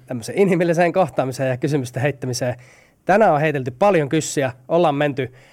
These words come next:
ö, hu-, huumorista, ollaan menty tunteikkaisiin kysymyksiin,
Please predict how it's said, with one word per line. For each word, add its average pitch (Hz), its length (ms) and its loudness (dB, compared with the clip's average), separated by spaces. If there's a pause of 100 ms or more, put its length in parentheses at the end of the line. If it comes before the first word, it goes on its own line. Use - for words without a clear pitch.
(800)
ö, - 80 -18 (180)
hu-, 143 220 -12
huumorista, 180 640 2
ollaan 165 220 2
menty 135 380 -6 (540)
tunteikkaisiin 165 680 0
kysymyksiin, 156 680 -2